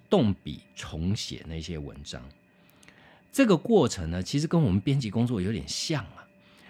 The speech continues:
我们编辑工作某一个程度，如果说，因为尤其是我的出版领域啊，我的作者很多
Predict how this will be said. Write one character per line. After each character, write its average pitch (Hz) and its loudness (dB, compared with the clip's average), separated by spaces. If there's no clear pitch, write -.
我 101 2
们 165 8
编 254 8
辑 165 4
工 131 6
作 101 4
某 95 4
一 131 6
个 151 4
程 92 0
度， 95 -4
如 185 2
果 190 6
说， 175 2
因 190 4
为 170 4
尤 147 4
其 175 2
是 151 0
我 82 0
的 110 -2
出 131 -2
版 98 0
领 73 -2
域 98 2
啊， 62 -8
我 92 -2
的 127 0
作 151 2
者 82 -6
很 92 -4
多 175 2